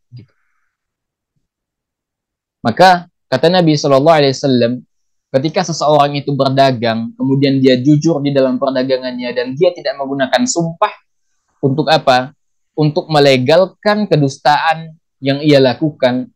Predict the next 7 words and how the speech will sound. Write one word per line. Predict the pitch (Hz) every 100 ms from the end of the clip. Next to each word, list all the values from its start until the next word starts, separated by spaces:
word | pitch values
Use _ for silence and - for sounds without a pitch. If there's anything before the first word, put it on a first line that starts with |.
| _ _
untuk | - 143 151
menutupi | 147 147 165 175 214
kekurangan | 185 151 156 151 139 131
barang | 120 139 147 139 127
yang |
ia | 135 123
jual. | 120 139 131 113 117